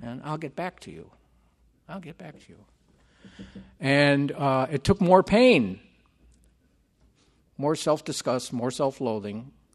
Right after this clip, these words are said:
for me to do anything about it. And then, then I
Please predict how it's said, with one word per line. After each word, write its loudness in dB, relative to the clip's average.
for -4
me -4
to -8
do 0
anything -4
about -6
it. -14
And -2
then, -2
then -2
I -4